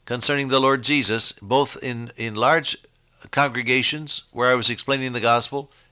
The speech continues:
and in conversations one-to-one. Here are six verses which will help you, if you're interested, in strengthening your approach to witnessing for Christ and presenting the gospel.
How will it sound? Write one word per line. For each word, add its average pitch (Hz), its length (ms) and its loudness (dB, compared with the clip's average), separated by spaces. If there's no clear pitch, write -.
and 135 220 0
in 127 140 -2
conversations 135 800 0
one-to-one. 123 560 0
Here 170 240 2
are 151 60 4
six - 320 2
verses 123 420 0
which 131 180 -2
will 131 120 2
help 151 320 0
you, 156 180 2
if 107 100 -2
you're 120 200 -2
interested, 113 600 -2
in 127 180 -4
strengthening 120 720 0
your 120 180 2
approach 123 640 0
to 123 100 0
witnessing 117 640 0
for 117 200 -6
Christ 120 500 2
and 98 160 -8
presenting 113 380 -2
the 110 100 -4
gospel. 107 580 0